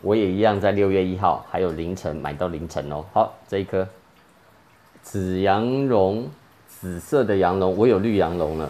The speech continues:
它是紫阳龙。啊，然后，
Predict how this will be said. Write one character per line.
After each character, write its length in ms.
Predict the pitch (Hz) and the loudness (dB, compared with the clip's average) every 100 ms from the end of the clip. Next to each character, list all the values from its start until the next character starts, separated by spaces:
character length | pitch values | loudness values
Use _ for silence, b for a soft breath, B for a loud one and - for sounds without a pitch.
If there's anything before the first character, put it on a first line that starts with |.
| - | -6
它 140 | 95 | -6
是 100 | 95 95 | -6 -8
紫 300 | - 69 71 | -10 -10 -10
阳 200 | 69 76 | -8 -8
龙。 160 | 71 71 - - - - - - - - - - - - - - - - - - - - - - - - | -10 -12 -20 -20 -20 -20 -20 -20 -20 -20 -20 -20 -20 -20 -20 -20 -20 -20 -20 -20 -20 -20 -20 -20 -20 -8
啊， 480 | 139 120 104 87 80 80 78 82 98 - _ _ - - - - - _ _ _ _ - _ _ _ _ _ _ | -2 2 2 -2 -6 -10 -12 -16 -20 -20 _ _ -20 -20 -20 -20 -20 _ _ _ _ -20 _ _ _ _ _ _
然 200 | - 120 | -4 -2
后， 360 | 131 165 113 | 4 4 4